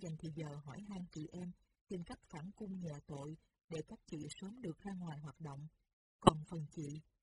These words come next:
vụ án nào cũng dính đến chị, chị chẳng mảy may buồn phiền. Chỉ một lần, chị ngỏ ý nhờ chị em giúp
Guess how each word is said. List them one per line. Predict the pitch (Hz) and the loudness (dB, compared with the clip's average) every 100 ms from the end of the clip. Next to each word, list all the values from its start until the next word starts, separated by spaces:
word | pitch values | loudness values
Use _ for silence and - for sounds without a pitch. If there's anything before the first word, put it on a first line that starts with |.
| _ _ - | _ _ 0
vụ | 175 | 0
án | 196 233 | 0 -6
nào | 262 185 156 | -6 -4 -2
cũng | 160 180 | -2 0
dính | 196 233 | -2 -2
đến | 226 214 - | -6 -6 -4
chị, | 175 143 156 _ _ _ _ | -2 -2 -6 _ _ _ _
chị | 160 156 | -4 -4
chẳng | 160 190 | -4 -4
mảy | 220 | -2
may | 196 233 214 | -4 -4 -2
buồn | 170 165 156 | 0 -2 -2
phiền. | 165 156 143 - _ _ _ - | -2 -2 -2 -8 _ _ _ -6
Chỉ | 156 190 | -4 -2
một | 202 - | -4 -2
lần, | 165 151 139 - _ _ | -2 -2 -6 -12 _ _
chị | - 156 | -4 -2
ngỏ | 160 147 - | 0 -4 -4
ý | 202 220 | -4 -4
nhờ | 262 180 143 | -2 -2 -2
chị | 151 | -4
em | - 180 | -2 -4
giúp | 180 | -4